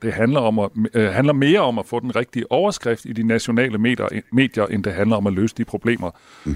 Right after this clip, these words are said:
Speaker 1: som faktisk eksisterer i vores samfund. Og det inkluderer også mit eget parti," siger han.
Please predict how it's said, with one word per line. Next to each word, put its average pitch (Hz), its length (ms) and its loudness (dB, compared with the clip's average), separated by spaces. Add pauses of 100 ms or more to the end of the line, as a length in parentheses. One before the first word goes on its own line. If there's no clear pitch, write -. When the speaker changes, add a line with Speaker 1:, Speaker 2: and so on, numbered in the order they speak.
Speaker 1:
som 104 180 -6
faktisk - 380 -6
eksisterer 107 440 -4
i 98 40 -2
vores 90 220 -4
samfund. 92 400 -8 (100)
Og 117 120 -2
det 139 140 -2 (140)
inkluderer 120 400 -2
også 101 200 -2
mit 101 80 -4
eget 90 200 -2
parti," - 300 -6
siger 98 200 -2
han. 92 140 -4